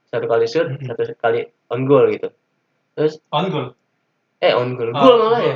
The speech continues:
Speaker 2: goal, heeh.
Speaker 1: <laughs> Sorry, sorry. Ya, malah goal gitu. M U dua, dua chance, dua shoot, on goal semua. Yang satu goal tapi,
Speaker 2: Hmm.
Speaker 1: si Elanga itu, yaitu menit ke berapa?
Speaker 2: Itu umpannya siapa? Bru-, Bruno?
Speaker 1: Bruno. Jadi di situ ada peran,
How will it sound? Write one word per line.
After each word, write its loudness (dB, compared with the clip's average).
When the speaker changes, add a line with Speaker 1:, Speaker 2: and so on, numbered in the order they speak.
Speaker 2:
goal, -10
heeh. -2
Speaker 1:
<laughs> -14
Sorry, 0
sorry. -4
Ya, 0
malah 0
goal -2
gitu. -14
M 0
U 2
dua, 2
dua -2
chance, -4
dua -2
shoot, -4
on 0
goal 4
semua. 4
Yang -4
satu -4
goal 4
tapi, 2
Speaker 2:
Hmm. -16
Speaker 1:
si -8
Elanga 4
itu, 0
yaitu -2
menit 0
ke 0
berapa? -2
Speaker 2:
Itu -4
umpannya -4
siapa? -4
Bru-, -10
Bruno? -6
Speaker 1:
Bruno. 2
Jadi -2
di 0
situ -2
ada 2
peran, -2